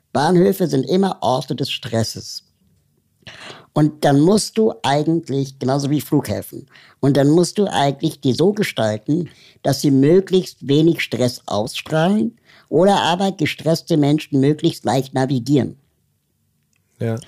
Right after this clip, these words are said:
Speaker 1: Und das ist an keinem dieser Orte so.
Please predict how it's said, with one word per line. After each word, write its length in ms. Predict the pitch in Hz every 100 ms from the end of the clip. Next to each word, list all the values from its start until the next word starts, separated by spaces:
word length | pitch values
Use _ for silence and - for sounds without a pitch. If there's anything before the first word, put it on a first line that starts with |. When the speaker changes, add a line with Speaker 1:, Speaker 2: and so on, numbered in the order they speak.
| - - -
Speaker 1:
Und 140 | - 151
das 160 | 165
ist 220 | 202 - 151
an 200 | 165 151
keinem 380 | - 202 214 185
dieser 240 | 170 170
Orte 360 | 143 185 156 131
so. 300 | 107 95